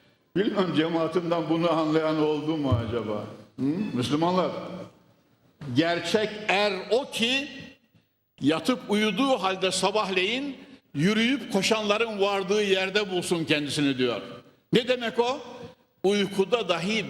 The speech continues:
bir nefes Allah'tan gaflet etmeyip sefere devam eden insan.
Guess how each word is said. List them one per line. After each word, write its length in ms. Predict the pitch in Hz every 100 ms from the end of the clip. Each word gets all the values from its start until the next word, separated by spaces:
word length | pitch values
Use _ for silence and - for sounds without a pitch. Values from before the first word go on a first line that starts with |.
| 127
bir 320 | 202 247 196
nefes 360 | 185 180 214 -
Allah'tan 560 | 165 165 160 - 180 156
gaflet 340 | 160 170 170
etmeyip 420 | 214 - 185 220
sefere 500 | - 185 180 175 175
devam 380 | 160 165 180 165
eden 220 | 147 139
insan. 360 | 139 127 - 104